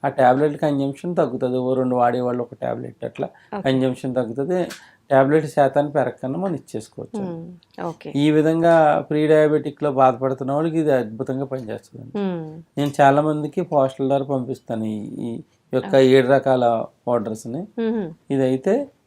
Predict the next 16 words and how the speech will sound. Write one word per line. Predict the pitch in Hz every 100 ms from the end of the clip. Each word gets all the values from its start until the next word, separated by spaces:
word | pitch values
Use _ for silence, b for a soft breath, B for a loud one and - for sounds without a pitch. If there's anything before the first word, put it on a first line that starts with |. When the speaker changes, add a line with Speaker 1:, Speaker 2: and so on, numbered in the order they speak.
| - -
Speaker 1:
ఆ, | 135 127 123 127
జనరల్ | 117 127 135 139
హెల్త్‌కి | 135 123 127
కూడా | - 160
బాగా | 165 117 113
పనిచేస్తుంది. | - 107 107 - 139 185 175
Speaker 2:
ఓకే, | - 160
ఓకే. | 151 _ -
ఓకే, | 147 _ - _ _ -
మొత్తానికి | 170 170 202 208 214
అంటే | 202 214
డయాబెటిక్ | 180 180 196 208 214 196
అనేది | 190 190
ఇప్పుడు | 180
ఒక | 175
పెద్ద | 175 165